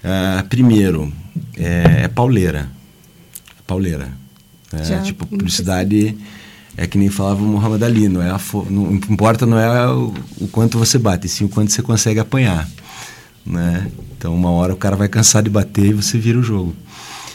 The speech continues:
Speaker 1: Então, é pauleira mesmo. É, é importante, né? Eu, eu sei que muitos de vocês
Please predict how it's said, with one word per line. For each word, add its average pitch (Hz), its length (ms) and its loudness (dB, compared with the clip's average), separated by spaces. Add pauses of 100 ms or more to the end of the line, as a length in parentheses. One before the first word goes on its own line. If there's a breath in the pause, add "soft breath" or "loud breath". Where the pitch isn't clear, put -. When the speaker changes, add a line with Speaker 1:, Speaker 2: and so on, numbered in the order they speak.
(140 loud breath)
Speaker 1:
Então, 107 160 2
é 127 80 6
pauleira 113 440 6
mesmo. 104 600 4
É, 90 880 -2 (760 loud breath)
é 120 100 4
importante, 117 960 2 (180)
né? 101 380 2
Eu, 95 140 2
eu 104 180 4
sei 110 260 2
que 98 320 0 (220)
muitos 104 420 6
de 95 60 -2
vocês 92 920 -2